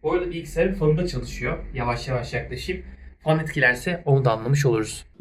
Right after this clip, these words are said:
Buradaki giriş çıkışlara baktığımızda sol tarafta iki tane Thunderbolt girişi görüyoruz. Buraya isterseniz Ethernet kablosu takın. Tabii ki de çevirici kullanarak. İsterseniz çok hızlı bir şekilde şarj edin. İsterseniz ekran bağlayın.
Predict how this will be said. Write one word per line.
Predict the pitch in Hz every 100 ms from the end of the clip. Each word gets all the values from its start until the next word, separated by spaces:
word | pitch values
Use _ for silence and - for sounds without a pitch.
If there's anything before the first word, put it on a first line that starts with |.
| 170
Buradaki | 277 269 - 196 180
giriş | 160 214
çıkışlara | - - - 202 226
baktığımızda | 196 180 160 131 127 160 220 -
sol | - - 247
tarafta | 247 190 185
iki | 185 -
tane | 214 233
Thunderbolt | 226 180 165 165 160
girişi | 147 120 123
görüyoruz. | 117 113 113 110
Buraya | 254 247
isterseniz | 165 180 196 175 180 175
Ethernet | 135 135 135
kablosu | 127 120 -
takın. | 127 123 110
Tabii | - 135
ki | 139
de | 156
çevirici | 156 135 127 107
kullanarak. | 127 117 110 107 - - -
İsterseniz | 208 - 240 220 233 226
çok | 208 175
hızlı | 180
bir | 220
şekilde | - -
şarj | 175 - 139 131
edin. | 120 120 -
İsterseniz | 156 202 196 208 208
ekran | 131 - 151 180
bağlayın. | 165 120 117